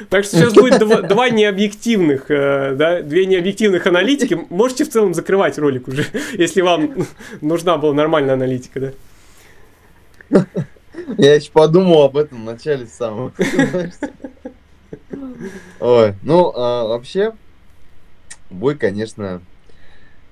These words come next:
Speaker 2: а, с-, ну, не на-, не настолько односторонний, как может показаться, потому что, а, чисто вот технически Вера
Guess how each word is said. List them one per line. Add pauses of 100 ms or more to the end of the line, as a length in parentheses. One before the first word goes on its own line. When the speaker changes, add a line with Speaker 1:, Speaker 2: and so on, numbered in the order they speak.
(140)
Speaker 2:
а,
с-, (420)
ну,
не
на-,
не
настолько
односторонний,
как
может
показаться,
потому
что, (840)
а, (100)
чисто (720)
вот (280)
технически (1300)
Вера